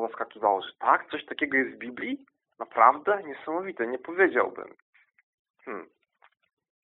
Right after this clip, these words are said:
Ja Biblii nigdy nie przeczytałem w całości,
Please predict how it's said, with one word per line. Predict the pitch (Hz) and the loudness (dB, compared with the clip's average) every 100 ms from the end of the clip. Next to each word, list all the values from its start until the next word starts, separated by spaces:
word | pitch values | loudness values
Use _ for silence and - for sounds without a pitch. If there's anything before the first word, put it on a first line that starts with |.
| _ - | _ -2
Ja | 110 131 131 - | 6 8 8 0
Biblii | 127 123 127 | -12 -10 -10
nigdy | 131 139 127 | -10 -10 -10
nie | |
przeczytałem | 120 123 117 123 160 139 107 104 _ _ _ _ _ _ _ _ | -10 -10 -2 6 6 6 0 -6 _ _ _ _ _ _ _ _
w | _ - | _ 0
całości, | 120 104 - - 101 117 | 4 4 0 -12 -16 -16